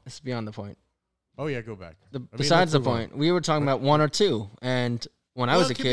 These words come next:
Speaker 1: kid
Speaker 3: two. I mean, don't get me wrong, but it's, it's the whole handful thing that I think is, it throws you off a little
Speaker 2: I went
Speaker 3: bit.
Speaker 2: trick-or-treating with my sister and my nephew in the Bronx last year,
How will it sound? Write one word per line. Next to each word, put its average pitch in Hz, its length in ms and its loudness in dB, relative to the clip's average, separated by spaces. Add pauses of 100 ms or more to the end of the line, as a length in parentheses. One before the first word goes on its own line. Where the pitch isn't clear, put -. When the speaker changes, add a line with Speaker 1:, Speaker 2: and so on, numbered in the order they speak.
Speaker 1:
kid 120 80 -6
Speaker 3:
two. 151 540 -6
I 139 100 -10
mean, 139 100 -10
don't 185 160 -12
get 202 100 -10
me 156 100 -10
wrong, 135 360 -6
but 117 140 -10
it's, 107 220 -12
it's 127 340 -14
the 127 120 -10
whole 156 240 -8
handful 139 500 -10
thing 104 300 -16
that 101 120 -14
I 101 80 -14
think 104 320 -20
is, 101 160 -20
it 101 380 -20
throws 101 260 -18
you 101 60 -18
off 95 240 -20
a 101 40 -20
little 95 140 -20
Speaker 2:
I 147 60 -10
went 165 240 -12
Speaker 3:
bit. - 60 -20
Speaker 2:
trick-or-treating 139 540 -12
with 131 100 -12
my 120 460 -10
sister 131 340 -16
and 120 80 -12
my 110 100 -12
nephew 110 280 -14
in 104 80 -16
the 92 60 -16
Bronx 95 420 -16
last 101 340 -16
year, 82 260 -18